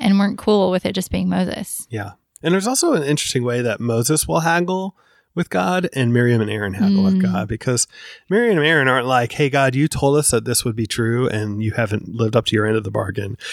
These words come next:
Speaker 2: When Moses will play that card against God, being like, "Look, Moses, I'm pointing back to your promises and your character to try to, to try
Speaker 1: Right.
Speaker 2: to get an answer."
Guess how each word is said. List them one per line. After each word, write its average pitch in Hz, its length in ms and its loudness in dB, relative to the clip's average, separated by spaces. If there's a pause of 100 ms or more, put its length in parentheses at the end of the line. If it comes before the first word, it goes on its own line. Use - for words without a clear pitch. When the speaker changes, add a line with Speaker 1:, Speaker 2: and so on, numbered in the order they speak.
Speaker 2:
When 135 160 6
Moses 175 400 6
will 110 80 -2
play 110 160 2
that - 160 -4
card 101 440 -6
against 113 320 -2
God, 107 220 -8
being 107 160 -2
like, 104 220 -4
"Look, 135 180 0
Moses, 117 400 0
I'm 151 140 0
pointing 185 260 0
back 127 220 0
to - 120 -8
your 104 300 -4
promises 147 580 -6 (280)
and 113 120 -2
your 110 140 -2
character 185 580 -2 (380)
to - 80 -6
try 120 240 2
to, 110 140 -2 (220)
to 117 100 -4
try 120 240 2
Speaker 1:
Right. 110 180 -2
Speaker 2:
to - 0 - (300)
get 120 200 2
an 107 120 -4
answer." 104 460 -6